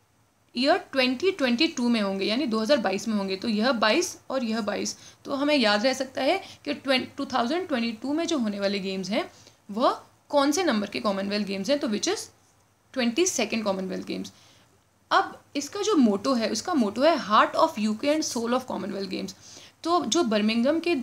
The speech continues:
में दो हज़ार बाईस में कॉमनवेल्थ गेम्स होंगे, उसका मोटो याद करने का एक और तरीका हो सकता है Heart of U K।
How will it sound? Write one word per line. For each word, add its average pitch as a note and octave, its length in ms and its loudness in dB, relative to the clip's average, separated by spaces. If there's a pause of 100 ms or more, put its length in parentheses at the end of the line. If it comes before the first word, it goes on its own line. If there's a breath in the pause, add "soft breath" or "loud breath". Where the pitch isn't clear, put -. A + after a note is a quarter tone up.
(120)
में A3 280 0
दो G#3+ 120 -2
हज़ार A3 180 2
बाईस G#3 320 -2
में F4 100 0
कॉमनवेल्थ A3+ 400 2
गेम्स G3 240 -2
होंगे, G#3+ 260 -4 (600 loud breath)
उसका C#4 280 -2
मोटो C4+ 300 0
याद A3+ 340 2
करने C#4+ 220 0
का D#4 120 0
एक A#3 220 -2
और A#3 120 2
तरीका B3 300 -4
हो A#3 80 0
सकता A3 260 -8
है D4 80 -2
Heart G#3+ 340 -2
of G#3+ 180 -4
U - 80 -6
K। E4+ 100 -2